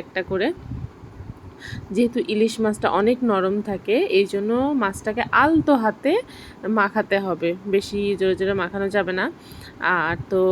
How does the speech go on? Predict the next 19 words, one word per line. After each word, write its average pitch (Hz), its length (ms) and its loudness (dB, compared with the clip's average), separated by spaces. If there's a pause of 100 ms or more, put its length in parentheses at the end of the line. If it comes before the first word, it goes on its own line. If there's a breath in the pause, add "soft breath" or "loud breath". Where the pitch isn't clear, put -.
মাছের 185 460 -2
এই 202 440 2
চাপড়ি 190 300 -2
চুপড়িও 240 320 2
ছিল, 233 240 -2 (160)
আমি 233 180 0
ওগুলোও 185 340 2
দিয়ে 190 180 2
দিয়েছি। 202 240 0
বাকি 180 360 0
থাকবে 214 260 2
কেন? 180 200 -2
এত 220 80 -4
দামের 190 440 2
ইলিশ 190 260 -2
মাছ, 196 140 -6 (160)
কোনো 359 180 4 (100)
কিছুই 311 300 8 (100)
রাখা 190 180 -2